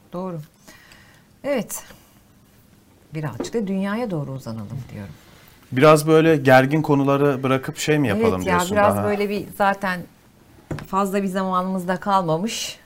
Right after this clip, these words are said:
Speaker 1: Ee, ne yapalım? Böyle bir magazinsel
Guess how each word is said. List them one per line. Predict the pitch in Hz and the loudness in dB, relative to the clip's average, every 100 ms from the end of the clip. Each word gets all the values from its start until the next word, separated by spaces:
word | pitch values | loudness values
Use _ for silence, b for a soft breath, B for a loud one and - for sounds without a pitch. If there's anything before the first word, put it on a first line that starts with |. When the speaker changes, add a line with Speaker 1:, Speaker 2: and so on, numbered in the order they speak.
| - - - _ | -20 -20 -20 _
Speaker 1:
Ee, | - 139 - 87 | -12 -10 -10 -10
ne | 196 | -4
yapalım? | 190 185 156 175 196 190 - 98 | -4 -4 -6 -6 -6 -10 -12 -14
Böyle | 139 147 156 | -10 -6 -6
bir | 160 - - _ _ - _ - _ - | -8 -12 -18 _ _ -20 _ -20 _ -6
magazinsel | 165 165 160 165 160 175 | -2 0 -2 -4 -4 -4